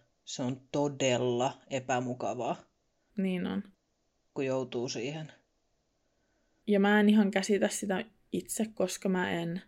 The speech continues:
Speaker 2: ymmärrä, että minkä takia ihmiset haluais harrastaa seksiä tilassa, jos esimerkiksi joku toinen ihminen nukkuu. Koska mä ajattelen, että se on, olisi todella asiatonta. Ja siis kun tässäkin on se,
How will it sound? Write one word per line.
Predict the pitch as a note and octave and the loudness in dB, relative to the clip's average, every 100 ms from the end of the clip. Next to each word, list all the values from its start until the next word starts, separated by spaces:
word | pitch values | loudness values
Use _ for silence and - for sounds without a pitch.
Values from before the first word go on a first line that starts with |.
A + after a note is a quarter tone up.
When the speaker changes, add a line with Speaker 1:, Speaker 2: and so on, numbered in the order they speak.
| _ | _
Speaker 2:
ymmärrä, | F3 F3+ G3 G3+ A#3 A3+ | -4 -2 -2 0 -2 -4
että | F#3+ F#3 - | -10 -10 -6
minkä | F3+ F3 F3 F3+ | -4 -4 -2 -4
takia | F#3 - - - | -4 -4 -2 -2
ihmiset | G3 F#3 F3+ F3+ | -2 -2 -2 -4
haluais | - F3 F#3 G3+ A3 | -6 -2 0 2 0
harrastaa | A3 A3 A3+ - A3+ | 0 -2 -2 -2 -2
seksiä | A3 A3+ A3 - A3 | 0 -2 -4 -2 -2
tilassa, | A3 G#3+ G#3+ - | 2 0 0 -2
jos | G3+ G3 | -4 -2
esimerkiksi | - F#3 F#3+ - | -2 -2 -4 -6
joku | G3 - - | -4 -4 -4
toinen | - F#3 F3 F3 | 0 2 2 -2
ihminen | - F3 F#3+ F#3+ | -4 -4 -4 -4
nukkuu. | - F#3+ _ _ B3 B3+ - _ | -6 -8 _ _ -2 -2 -6 _
Koska | - G3 - F#3+ | 0 0 2 2
mä | G3 G3+ | 4 4
ajattelen, | F#3 F#3 _ - - G3 | 2 0 _ -4 -4 -6
että | F3+ - | -10 -6
se | F3+ - | -6 -2
on, | - F#3 F#3+ - _ | -4 -4 -6 -10 _
olisi | - F3+ E3+ F3 G#3 | 0 2 2 0 -4
todella | - E3+ - - - - _ _ | -2 0 0 0 -2 -6 _ _
asiatonta. | - - G#3+ A3 A3+ A3 A3 A3+ _ | -12 -4 -2 0 2 2 2 0 _
Ja | A#3+ | 6
siis | A#3+ A#3+ | 8 6
kun | A#3 | 4
tässäkin | A#3+ B3 C4+ C4+ | 8 8 8 4
on | A#3 | 6
se, | B3 | 6